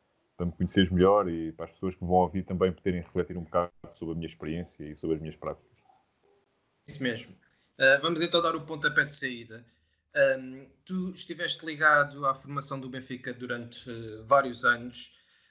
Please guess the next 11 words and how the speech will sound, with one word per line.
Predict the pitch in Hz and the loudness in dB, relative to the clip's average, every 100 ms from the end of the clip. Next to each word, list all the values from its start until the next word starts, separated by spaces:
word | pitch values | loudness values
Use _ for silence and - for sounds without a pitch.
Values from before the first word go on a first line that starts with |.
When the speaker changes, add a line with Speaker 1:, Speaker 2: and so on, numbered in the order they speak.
| _ | _
Speaker 2:
ahm, | 123 123 117 113 113 113 110 110 110 104 - | -4 -2 -2 -4 -6 -8 -12 -16 -16 -12 -10
e | 120 117 117 113 | -8 -8 -4 2
saíste | - 131 127 - - 120 120 113 113 110 101 107 | 4 4 4 2 2 -10 -12 -12 -10 -10 -12 -8
relativamente | 123 120 120 120 117 120 - 117 110 107 | -8 -8 -8 -6 2 4 4 2 -14 -6
recente | - - 123 123 - - | 0 0 0 0 2 2
da, | 110 110 | -4 -14
da | 104 107 | -16 -16
formação | 113 113 117 | -8 -6 -6
do | 104 | -8
Benfica, | 107 - 151 151 | -14 -4 -4 -4
depois, | 143 - 127 123 - | -12 -12 -6 -4 -6